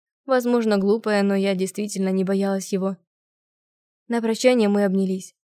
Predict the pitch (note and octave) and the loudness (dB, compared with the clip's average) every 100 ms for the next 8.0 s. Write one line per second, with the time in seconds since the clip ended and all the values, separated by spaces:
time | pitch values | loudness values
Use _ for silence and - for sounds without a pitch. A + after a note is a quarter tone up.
0 | _ _ _ G3+ F#3+ G3 F3+ F#3+ F#3+ G#3+ | _ _ _ -2 0 -2 -2 -4 -6 -6
1 | - C4+ A#3 F#3+ G3 G3+ F#3+ F#3 F#3+ F#3 | -6 0 0 2 2 2 2 0 -2 -2
2 | G#3+ G3 _ _ - B3+ G#3 A3 G#3+ - | -4 -6 _ _ -10 -4 -2 -2 -4 -2
3 | A3+ - G3+ G3+ G#3+ C4 C4 - G3+ G3 | -4 -2 -2 0 -2 -4 -8 -2 -2 0
4 | G#3 F#3+ - G3+ F#3+ B3+ G#3 G3 - F#3+ | -2 -2 -4 -8 -6 -8 -8 -8 -6 -4
5 | G3+ F#3 F#3 F#3 F#3+ - _ _ G#3+ G3+ | -2 0 0 -2 -6 -12 _ _ -6 -4
6 | G3 - G#3 G#3 A#3 G3 F#3+ F#3+ G#3 G3 | -4 -6 -8 -4 -4 -4 -6 -8 -6 -6
7 | F#3+ F3+ G3 F#3 F#3+ F#3+ - G3+ G3 | -6 -4 -4 -4 -8 -8 -6 -6 -8